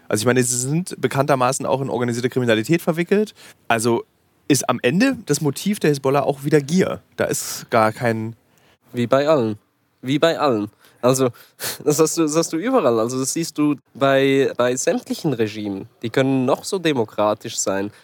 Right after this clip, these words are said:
Speaker 2: Es geht schlussendlich immer um Macht, um Gier, um wer kriegt die Verträge, wer verteilt die Verträge, wer kriegt das Geld, wer verteilt das Geld. Es geht schlussendlich immer um das.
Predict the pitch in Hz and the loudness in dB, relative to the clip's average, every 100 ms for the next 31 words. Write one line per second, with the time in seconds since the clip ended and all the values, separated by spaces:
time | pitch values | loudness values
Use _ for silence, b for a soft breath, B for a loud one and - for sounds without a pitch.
0 | b - - 127 131 135 131 135 - 196 | b -8 -4 -4 -2 -2 -2 -4 -8 -2
1 | 208 131 113 113 - - - 113 107 113 | 0 0 2 0 0 -6 -16 -12 -10 -4
2 | 120 120 120 b - 113 110 110 - - | 0 0 0 b -4 0 0 0 -4 -4
3 | 110 120 - - 113 123 113 107 - 104 | -2 -2 -2 -8 -8 -6 -4 -6 0 0
4 | 107 107 98 101 107 - 170 190 147 123 | 2 -2 0 -2 -4 -4 -2 -2 -4 -6
5 | - 110 110 107 98 95 - - - 113 | -2 -2 0 -2 -4 -6 -8 -10 -6 -6
6 | - 104 104 101 80 - - 190 - 110 | -4 -2 -2 -4 -10 -8 -8 -8 -6 -8
7 | - - 67 - B B B B B - | -8 -12 -12 -16 B B B B B -6
8 | 117 110 - - - 123 120 120 127 127 | -2 -2 -4 -8 -8 -8 -8 -4 -2 -2
9 | - 95 175 117 101 71 - | -6 -2 0 0 -2 -8 -12